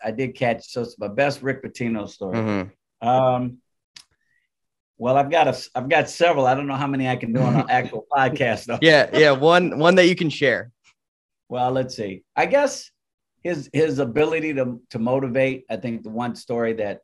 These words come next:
Speaker 1: that is, uh, P G is,
Speaker 2: Mm-hmm.
Speaker 1: is, um, the man is, first of all, he is an incredible coach, an incredible person. Like, he's,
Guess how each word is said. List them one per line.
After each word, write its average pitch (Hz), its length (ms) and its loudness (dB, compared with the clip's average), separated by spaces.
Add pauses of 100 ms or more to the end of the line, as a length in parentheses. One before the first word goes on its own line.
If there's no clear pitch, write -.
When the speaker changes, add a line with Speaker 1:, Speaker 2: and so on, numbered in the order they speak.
Speaker 1:
that 98 220 -8 (160)
is, 98 280 -12
uh, 95 340 -8 (480)
P 151 200 0
G 123 360 -4
is, 107 260 -10 (220)
Speaker 2:
Mm-hmm. 113 240 -6
Speaker 1:
is, 104 240 -8 (120)
um, 101 340 -6 (640)
the 127 120 -2
man 165 300 0
is, 110 220 -6 (100)
first 139 200 -2
of 117 60 -6
all, 113 160 0
he 139 260 -6
is 113 360 -8
an 113 160 -4
incredible 110 720 -4
coach, 95 320 -6
an 101 80 -10
incredible 104 480 -6
person. 98 420 -8
Like, 92 180 -10
he's, 110 320 -12